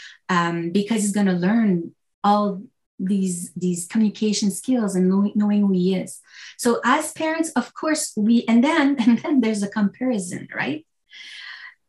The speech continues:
You have friends and they have kids the same age and, "Oh, th-, he's going to university to do this, to become a doctor and this and that and that." And we look at,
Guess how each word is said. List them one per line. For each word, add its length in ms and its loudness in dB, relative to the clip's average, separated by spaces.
You 260 6
have 240 2
friends 640 -6
and 180 0
they 60 6
have 240 4
kids 460 -4
the 80 0
same 280 4
age 460 2
and, 380 0
"Oh, 420 2
th-, 140 -6
he's 260 0
going 500 0
to 240 -2
university 680 -2
to 160 -6
do 240 0
this, 540 -6
to 60 -4
become 180 2
a 60 0
doctor 360 -4
and 220 2
this 220 0
and 120 0
that 200 0
and 100 -2
that." 180 -4
And 460 4
we 140 4
look 260 4
at, 180 0